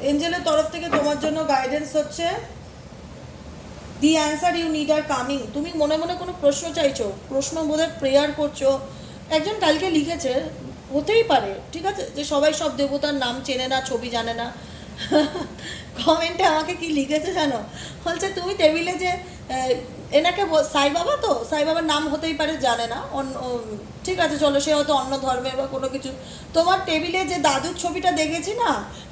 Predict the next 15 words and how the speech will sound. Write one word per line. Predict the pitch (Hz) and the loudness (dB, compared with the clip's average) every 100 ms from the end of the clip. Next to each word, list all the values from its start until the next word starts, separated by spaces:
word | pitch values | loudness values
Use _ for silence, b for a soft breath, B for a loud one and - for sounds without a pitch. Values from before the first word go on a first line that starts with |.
| - | 2
তাকে | 277 277 | 4 6
আমি | 349 359 | 4 4
মাঝরাতে | 330 285 285 302 349 359 | 2 2 2 2 2 2
আমি | 339 339 | 0 0
অ-, | 294 262 | -2 0
স্বপ্নে | - 269 - 311 | 2 0 2 2
দেখেছি, | 285 277 269 233 | 2 4 2 0
আমার | 220 262 | -2 -2
চোখের | 285 277 320 | 0 0 0
সামনে | 302 269 285 | 0 2 2
এসে | 294 294 | 0 2
দাঁড়িয়ে | 262 226 214 | 2 2 0
আছে, | 202 - | -2 -2
এরকম | 269 277 269 233 | 2 2 2 -4
দেখেছি। | 208 196 196 202 | -4 -6 -8 -12